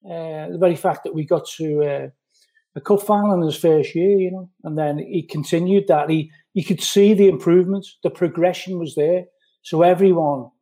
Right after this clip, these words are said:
eventually got on board, you know. It took a while.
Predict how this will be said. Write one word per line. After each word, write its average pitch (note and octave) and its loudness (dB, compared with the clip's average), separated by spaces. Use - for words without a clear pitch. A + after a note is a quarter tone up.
eventually D#3+ -2
got C#3 -2
on C3 -6
board, C#3 -4
you D3 -10
know. C#3+ -14
It - -18
took C#4+ 0
a C#4 0
while. G3 0